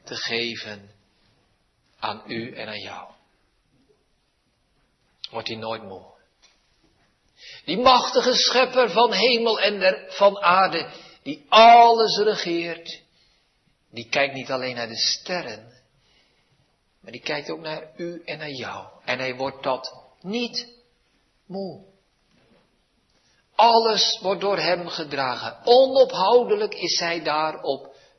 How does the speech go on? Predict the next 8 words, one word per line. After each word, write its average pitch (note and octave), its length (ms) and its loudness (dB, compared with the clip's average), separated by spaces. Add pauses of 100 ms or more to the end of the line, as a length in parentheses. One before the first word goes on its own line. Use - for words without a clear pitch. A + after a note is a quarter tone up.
betrokken. C3+ 580 -8 (420)
Ook G3 320 0
op F3 340 -6
uw, F#3+ 240 -4
op C3 260 -8
jouw D3 500 -2 (240)
grote, C#3 680 -6 (140)
kleine G#2+ 640 -10